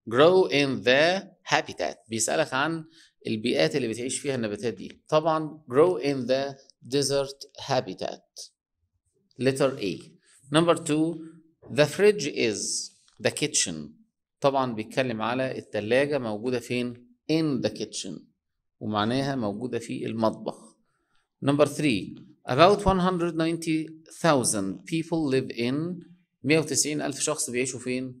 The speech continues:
طبعًا الإجابة هرجادة اللي هي الغردقة. Number four, Omar is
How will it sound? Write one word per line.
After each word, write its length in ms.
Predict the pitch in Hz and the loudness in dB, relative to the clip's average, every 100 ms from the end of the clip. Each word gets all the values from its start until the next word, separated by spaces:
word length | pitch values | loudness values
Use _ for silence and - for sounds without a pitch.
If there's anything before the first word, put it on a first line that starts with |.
| _ | _
طبعًا 280 | 131 131 123 | -2 0 -2
الإجابة 520 | 104 123 127 135 135 - _ _ | -2 -2 0 -2 -6 -12 _ _
هرجادة 640 | 107 101 113 127 135 143 143 | -4 2 2 4 2 -2 -6
اللي 120 | 104 | -10
هي 160 | 101 117 | -4 -2
الغردقة. 560 | 127 135 135 143 95 - _ _ _ - - _ _ _ _ _ _ - | 2 2 6 4 4 -8 _ _ _ -20 -20 _ _ _ _ _ _ 6
Number 240 | 156 143 | 8 8
four, 480 | 127 156 165 196 202 - - - | 6 6 6 6 4 -4 -14 2
Omar 360 | 156 170 131 - | 6 8 8 6
is 480 | 147 165 170 165 | 2 2 2 -2